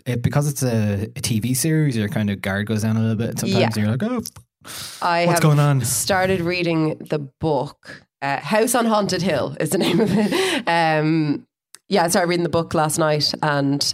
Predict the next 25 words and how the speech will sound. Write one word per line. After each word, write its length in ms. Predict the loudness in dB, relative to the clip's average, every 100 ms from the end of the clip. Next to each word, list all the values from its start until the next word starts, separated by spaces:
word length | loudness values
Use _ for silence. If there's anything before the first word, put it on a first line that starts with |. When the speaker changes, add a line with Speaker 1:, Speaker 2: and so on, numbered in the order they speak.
| -2
Speaker 2:
um, 500 | -2 0 -2 -4 -4
yeah, 160 | -2 0
it, 160 | 0
it's, 360 | -2 -4 -6 -6
it's 180 | -6 -4
a 20 |
spook. 480 | -4 -4 -6 -6 -14 -10
It's 200 | -6 -6
a 60 |
spook 300 | -4 -4 -4
for 80 | -4
sure. 320 | -2 -2 -2
So 140 | 0 0
hopefully 320 | 0 0 0
I'll 100 | -2
finish 360 | 0 0 0 0
it, 100 | 0
and 120 | 0
then 120 | 0
I 40 |
can 140 | -2 -2
watch 160 | 0
it 80 | -2
this 180 | -2 -4
weekend, 480 | -2 -2 -2 -4